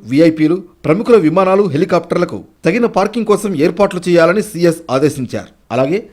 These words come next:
ప్రమాణ స్వీకారానికి హాజరయ్యే కేంద్ర రాష్ట్రాలకు చెందిన ప్రజాప్రతినిధుల వాహనాల పార్కింగ్కు ఏర్పాట్లు చేయాలని సూచించారు. మరోవైపు చంద్రబాబు ప్రమాణ స్వీకార కార్యక్రమానికి సమన్వయకర్తగా ఐఏఎస్ అధికారి ప్రద్యుమ్నను నియమిస్తూ సీఎస్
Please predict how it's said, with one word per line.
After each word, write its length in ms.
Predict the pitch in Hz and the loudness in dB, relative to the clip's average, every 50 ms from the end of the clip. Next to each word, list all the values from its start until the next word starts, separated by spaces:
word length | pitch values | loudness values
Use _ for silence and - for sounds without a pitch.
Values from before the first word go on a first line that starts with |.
| _ _ - | _ _ -4
ప్రమాణ 260 | 151 156 202 233 240 | -2 0 0 0 0
స్వీకారానికి 540 | 233 226 214 214 208 208 202 202 202 202 196 | -2 -2 -4 -2 0 2 2 2 2 0 0
హాజరయ్యే 420 | 165 160 165 180 185 190 196 190 170 - - | 0 0 0 2 2 2 2 2 2 2 0
కేంద్ర 220 | 175 202 220 233 220 190 165 | 0 2 2 2 2 2 2
రాష్ట్రాలకు 380 | 175 175 - 202 196 202 170 165 | 0 0 0 0 0 0 0 -2
చెందిన 200 | - 175 185 175 | -6 -4 -2 -4
ప్రజాప్రతినిధుల 760 | 165 - - 139 180 202 202 202 196 175 185 202 185 190 190 175 151 | -4 -4 -2 0 0 0 0 0 -4 -4 -4 -2 -2 0 0 0 0
వాహనాల 320 | 151 160 185 190 190 180 175 175 | 0 0 0 0 0 0 0 0
పార్కింగ్కు 380 | 160 160 156 160 208 196 - 214 | -2 -2 -2 -4 -6 -6 -4 -2
ఏర్పాట్లు 500 | 156 143 165 170 - 196 185 185 185 170 170 | 0 0 0 0 0 -2 -2 -2 -2 -6 -4
చేయాలని 340 | 165 165 165 160 160 165 214 208 | -2 0 2 2 2 0 -2 -4
సూచించారు. 600 | - 156 156 156 156 151 - - 117 104 - - - _ - - | -4 -4 -6 -4 -4 -6 -6 -6 -8 -8 -10 -12 -20 _ -12 -6
మరోవైపు 380 | 107 123 151 151 151 147 - 233 254 254 _ _ _ _ - | -4 -2 0 2 0 0 -2 -6 -10 -10 _ _ _ _ -2
చంద్రబాబు 460 | 165 160 185 190 190 185 185 185 175 170 - - | 0 0 2 2 2 4 4 2 2 -2 -4 -4
ప్రమాణ 280 | 143 143 165 190 196 | -4 -2 0 0 0
స్వీకార 380 | - - - 185 170 175 175 170 | 0 0 -2 -2 0 2 2 0
కార్యక్రమానికి 640 | 165 - 143 156 180 180 180 180 180 180 180 156 156 - | 0 0 0 -2 -2 -2 -2 -2 0 0 -2 -4 -6 -6
సమన్వయకర్తగా 720 | - 143 165 170 170 175 170 160 - 151 - - 170 127 101 - - - _ - - | -4 -2 -2 2 4 4 4 4 2 -2 -4 -4 -4 -4 -4 -8 -10 -16 _ -6 -2
ఐఏఎస్ 400 | 156 175 196 202 196 175 - 175 170 | 0 4 6 6 6 4 2 0 -2
అధికారి 300 | 165 175 175 175 170 - - | 0 0 0 0 0 0 -2
ప్రద్యుమ్నను 460 | 143 131 139 196 190 190 190 180 180 170 | -6 -6 -4 -4 -4 -2 -2 -2 -2 0
నియమిస్తూ 380 | 165 160 156 156 156 - 247 160 - - - - | 0 0 -2 -2 -2 -4 -4 -6 -6 -8 -18 -18
సీఎస్ 340 | - - 165 180 180 175 - | -10 -4 0 0 0 0 -2